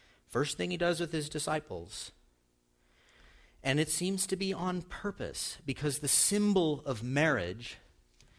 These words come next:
and not just the symbol of marriage, but the symbol of celebrating a marriage with wine, is important to our understanding of Jesus and how to worship him.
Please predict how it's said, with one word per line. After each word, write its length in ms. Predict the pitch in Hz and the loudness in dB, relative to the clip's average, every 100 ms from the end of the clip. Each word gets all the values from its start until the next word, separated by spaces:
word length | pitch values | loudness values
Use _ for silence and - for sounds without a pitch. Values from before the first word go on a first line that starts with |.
| - _ _ _ - | -20 _ _ _ -4
and 180 | 131 143 | 0 4
not 160 | 202 | 6
just 220 | 220 208 | 6 4
the 80 | 180 | 6
symbol 500 | - - 214 214 202 | 8 10 10 12 10
of 100 | 165 | 8
marriage, 640 | 151 160 175 180 135 123 | 6 8 8 8 4 0
but 160 | 143 - | -4 0
the 80 | 139 | 4
symbol 560 | - - 214 196 185 | 6 8 8 8 8
of 100 | 151 | 8
celebrating 1040 | - - - 220 240 170 160 139 123 117 117 - | 8 8 10 12 12 12 10 10 8 2 -2 0
a 40 | |
marriage 840 | 151 160 190 180 107 101 113 - - _ _ _ _ _ _ _ _ - | 4 8 10 10 8 2 -4 -6 -6 _ _ _ _ _ _ _ _ 2
with 300 | 131 214 190 | 10 10 10
wine, 720 | 165 233 185 110 95 110 143 _ _ _ _ - _ - | 8 10 10 6 0 -4 -8 _ _ _ _ -20 _ -2
is 160 | 147 | 2
important 420 | 160 151 180 165 147 | 2 4 4 4 4
to 100 | 156 | 6
our 140 | 147 | 8
understanding 720 | 147 139 - 156 156 147 139 | 6 2 -2 0 2 2 0
of 100 | 120 | 0
Jesus 400 | 135 135 127 123 | 0 0 0 -2
and 120 | 127 | -2
how 200 | 107 117 | 0 -2
to 60 | 123 | 0
worship 400 | 131 143 - - | -2 -2 -4 -8
him. 260 | 107 90 | -8 -10